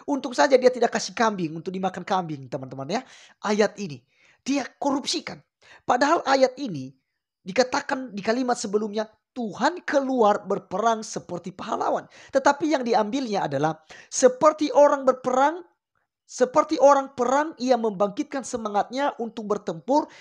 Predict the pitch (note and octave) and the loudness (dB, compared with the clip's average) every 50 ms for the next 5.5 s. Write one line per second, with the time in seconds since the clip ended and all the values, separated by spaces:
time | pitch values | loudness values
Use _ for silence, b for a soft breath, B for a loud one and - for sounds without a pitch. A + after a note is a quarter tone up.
0 | B B G#3+ G#3+ A3 G3+ F#3+ G#3 G3+ - - F#3+ E3 - F3 E3 - C4+ C#4+ D4 | B B 4 4 4 6 4 0 -2 -2 -4 -6 -6 -6 -8 -2 2 4 4 6
1 | C#4+ C#4 C4 - E3+ E3 F#3 G#3+ A3+ G#3 F#3 - - E3+ E3 E3 D#3+ E3 E3+ E3 | 6 4 4 2 2 6 8 8 8 8 6 4 0 -2 -2 -2 0 -2 -4 -4
2 | E3 D#3+ - - - D#4+ D#4+ - - A3+ A3 A3 A3 G3 F#3+ F#3+ G3 F#3 - F#3+ | -6 -6 -6 -2 -2 -2 -2 -2 -2 0 2 2 2 2 0 -4 -4 -10 -10 -10
3 | F3 E3+ D3+ D#3+ D#3 G3+ C4+ C#4+ C#4 B B B B B G#3 G#3+ G3+ F#3+ F#3 F3 | -10 -10 -12 -8 -2 0 0 0 0 B B B B B 6 6 6 6 0 -6
4 | D3+ D#3+ D#3 - - D4+ C#4 - B3 A3 G3 - E3 - D3+ B2+ D3 F3 F#3 G3+ | -6 -8 -10 -6 -4 -4 -4 -2 -4 -4 -4 -6 -12 -10 -8 -6 -2 0 2 4
5 | A3 A#3 B3 C4 D4 D4+ C#4+ F#3+ - | 6 4 4 4 2 -2 -2 -6 -12